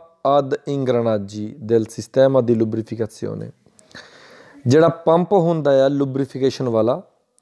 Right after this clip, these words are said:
"di un motore è azionata", ਇਹ ਕੰਮ ਕਰਦਾ ਆ, "da una alberina che prende il movimento dal volano motore।"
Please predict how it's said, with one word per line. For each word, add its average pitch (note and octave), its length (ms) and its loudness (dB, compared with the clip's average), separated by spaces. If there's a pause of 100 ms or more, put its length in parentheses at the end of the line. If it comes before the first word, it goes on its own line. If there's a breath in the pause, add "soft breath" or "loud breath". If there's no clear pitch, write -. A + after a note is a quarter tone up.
(1160)
"di E3+ 380 6 (100)
un D3 180 4
motore B2 520 4 (720)
è E3+ 240 2
azionata", C3 840 -2
ਇਹ D#3 100 -2 (120)
ਕੰਮ D3 260 0
ਕਰਦਾ A#2 540 0
ਆ, - 20 2
"da C#3+ 500 -2
una A#2+ 280 -2 (1160)
alberina C#3 720 2 (520)
che B2 100 4
prende C#3+ 800 0
il B2+ 100 -2 (100)
movimento C3+ 760 0
dal A2+ 280 2
volano B2 840 0
motore।" A2 420 -8